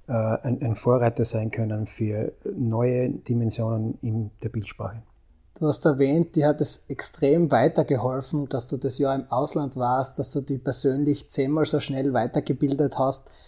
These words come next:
Speaker 2: Was hast du bei deinem Aufenthalt in den verschiedenen Ländern gelernt, was die Menschen da draußen unbedingt wissen müssen?
Speaker 1: Das, das Wichtigste war, ich habe gelernt, in mir zu wohnen.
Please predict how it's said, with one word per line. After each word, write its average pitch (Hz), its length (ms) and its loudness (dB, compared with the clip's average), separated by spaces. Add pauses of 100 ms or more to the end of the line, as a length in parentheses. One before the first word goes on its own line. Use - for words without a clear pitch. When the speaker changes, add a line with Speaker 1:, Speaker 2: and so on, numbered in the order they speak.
(380)
Speaker 2:
Was 135 680 4
hast 151 280 4
du 160 100 6
bei 156 140 4
deinem 139 420 2
Aufenthalt 151 640 4
in 147 120 0
den 139 160 0
verschiedenen 151 640 2
Ländern 147 360 2
gelernt, 131 580 2
was 131 120 -2
die - 80 -6
Menschen 135 340 -4
da 135 80 -2
draußen 131 400 -2
unbedingt 131 580 -8
wissen 120 340 -8
müssen? 120 280 -14 (320)
Speaker 1:
Das, 147 140 2
das 143 180 -2
Wichtigste 196 460 2
war, 170 120 8
ich 160 140 4
habe 143 160 8
gelernt, 139 560 8
in 165 240 4
mir 135 200 8
zu 120 240 4
wohnen. 131 480 2